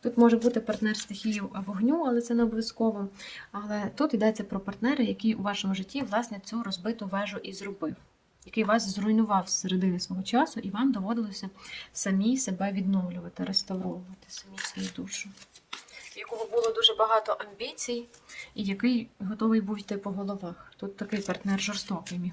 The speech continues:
бути. Ви від нього не очікували, в принципі, підстави якоїсь. А підстава могла тут бути просто в ставленні, не в інших партнерах, а в ставленні.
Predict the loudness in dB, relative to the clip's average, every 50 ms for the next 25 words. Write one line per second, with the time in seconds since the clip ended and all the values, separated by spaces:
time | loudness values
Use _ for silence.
0 | -2 0 0 0 2 0 -2 -4 -6 -8 -10 -12 -12 -12 -12 -12 -10 -10 -10 -12
1 | -18 -20 _ _ _ _ _ _ _ _ -14 -10 -4 -2 -2 0 0 -2 -2 -2
2 | -2 -2 -4 -4 -4 -4 -2 -4 -4 -4 -6 -8 -8 -8 -8 -10 -12 -10 -8 -8
3 | -6 -6 -8 -12 -12 -12 -14 -16 -16 -18 _ _ _ -20 -18 -16 -16 -16 -16 -18
4 | -16 -8 -6 -4 -4 -2 0 2 2 2 0 0 -2 -2 -4 -4 -4 -4 -4 -4
5 | -6 -8 -10 -10 -12 -14 _ _ _ _ _ _ _ _ _ _ _ _ _ _
6 | _ _ _ _ _ _ -14 -12 -12 -8 -6 -4 2 4 6 8 8 8 8 6
7 | 4 2 0 0 -2 -2 -2 -2 -2 -2 -2 -4 -6 -4 0 0 0 2 0 -2
8 | -6 -6 -4 -2 -2 -2 -2 -2 -4 -8 -10 -12 -14 -16 -16 -10 -6 -6 -4 -2
9 | 0 0 0 2 0 -2 -2 -2 -2 -2 -2 -4 -6 -6 -6 -6 -10 -16 _ -20
10 | -16 -14 -12 -14 -14 -4 -2 -2 0 0 0 2 6 6 6 6 6 2 0 -2
11 | -4 -6